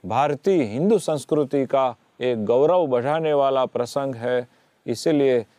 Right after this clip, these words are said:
हमारे गुरुजी परम पूज्यपाद ज्ञान जीवन दास जी स्वामी और जिन्होंने इस हस्तलिखित मैन्युस्क्रिप्ट तैयार करने के लिए जो भी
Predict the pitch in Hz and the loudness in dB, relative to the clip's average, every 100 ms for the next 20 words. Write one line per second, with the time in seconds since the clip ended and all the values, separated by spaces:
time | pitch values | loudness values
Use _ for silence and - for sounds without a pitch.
0 | _ - 117 135 131 117 127 139 143 117 | _ -6 -2 0 0 0 2 2 0 0
1 | 127 135 127 120 131 131 131 123 101 113 | -2 -2 -4 -6 -2 0 0 -4 -4 -2
2 | 135 139 147 143 139 139 143 - 139 147 | -2 0 0 0 0 0 -2 -2 -2 -2
3 | 156 151 _ _ _ - 135 123 104 151 | -4 -6 _ _ _ -2 0 0 0 0
4 | 160 208 190 147 - _ _ - 143 120 | 0 0 0 -2 -4 _ _ -2 -2 -2
5 | - - 117 - 180 156 - 170 156 - | -10 -8 -6 0 2 2 0 0 -2 -4
6 | _ _ 165 123 156 170 - 160 143 - | _ _ -6 -2 0 -2 0 -2 0 0
7 | 139 147 139 - 135 143 147 147 139 135 | 2 2 0 -2 -2 -2 -2 0 0 2
8 | 143 139 117 101 175 190 175 120 | 2 2 0 2 2 4 2 0